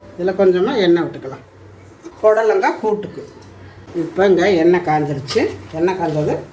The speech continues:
கடுகு உளுந்தம் பருப்பு, கடுகு உளுந்தம் பருப்பு செவந்தது சீரகம். இது கூட்டுக்கு சீரகம் கொஞ்சம் சேர்த்து போட்டுக்கோங்க.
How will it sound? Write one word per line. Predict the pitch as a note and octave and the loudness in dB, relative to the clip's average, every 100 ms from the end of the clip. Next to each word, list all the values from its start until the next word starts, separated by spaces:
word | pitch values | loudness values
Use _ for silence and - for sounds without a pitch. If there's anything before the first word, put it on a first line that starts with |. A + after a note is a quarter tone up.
| - - - - | -20 -20 -20 -2
கடுகு | B3 A#3 | 0 2
உளுந்தம் | G3 E3 D3+ | 0 -2 -2
பருப்பு, | D3 F3+ D4 - - - - | -4 -4 -4 -6 -16 -8 -2
கடுகு | G#3 A3+ | 2 4
உளுந்தம் | G#3 G3 | 4 2
பருப்பு | - D4+ G#4 | 0 -4 -4
செவந்தது | F#3 F3+ F3+ F#3 - - | -2 0 0 2 0 2
சீரகம். | G#3 F3+ D3 C#3+ | 2 4 0 -4
இது | F#3+ F3+ F#3 - | -2 -2 -2 -4
கூட்டுக்கு | C#4 C4 D#4+ D#4 | -6 -4 -4 -2
சீரகம் | A#3 A3 G3 | 0 0 0
கொஞ்சம் | E3+ A#3 B3 | 0 -2 -2
சேர்த்து | F#3+ F3+ D#3+ | -2 -4 -6
போட்டுக்கோங்க. | E3+ D#3+ D3+ D#3+ | -6 -4 -2 0